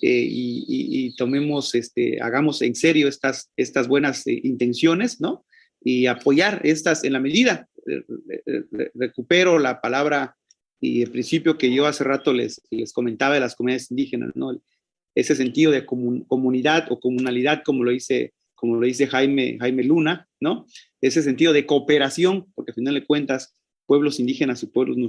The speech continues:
no indígenas somos una sola, somos una, una sola especie, somos, somos una sola humanidad. Entonces, en ese sentido, eh, pues, pedirles el apoyo de que,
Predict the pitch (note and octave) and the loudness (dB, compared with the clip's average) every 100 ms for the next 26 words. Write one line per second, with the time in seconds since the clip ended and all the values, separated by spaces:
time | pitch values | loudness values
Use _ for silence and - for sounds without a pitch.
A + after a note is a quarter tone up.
0 | A#2+ C3+ C3+ C3 - A#2+ A#2+ - _ - | -2 0 0 -2 -4 -4 -4 -8 _ -14
1 | - C3+ B2+ C3 B2+ A#2+ - A#2 A#2 A#2 | -4 -2 0 0 0 -2 -2 -2 -2 -8
2 | - B2 A#2+ C3 B2+ A#2+ - _ _ - | -6 -4 -4 -4 -4 -6 -14 _ _ -6
3 | B2+ - B2 - - - - _ - - | -6 -2 -4 -2 -4 -4 -10 _ -18 -6
4 | B2+ A#2+ - _ _ _ - B2 A#2+ B2+ | -4 -4 -6 _ _ _ -4 -4 0 0
5 | B2 A2 - A#2+ A#2+ A2 A2 A2 A2+ E3+ | -2 -6 -4 0 0 -2 -4 -2 -2 -2
6 | - _ _ - D3+ D3+ C#3+ D#3+ C#3+ C3+ | -8 _ _ 0 2 4 2 2 2 4
7 | F3+ E3 E3 _ _ - B2+ B2 A#2+ A#2 | 4 4 0 _ _ -2 0 2 0 -2
8 | A#2+ A#2 - _ _ _ - A#2 - - | -4 -4 -10 _ _ _ -4 -4 -4 0
9 | C#3 C#3 F3+ F3 C#3+ A#2+ - E3+ F3 C#3+ | 2 4 4 4 2 0 4 4 4 2
10 | A#2+ - A2+ - | 0 -4 -6 -6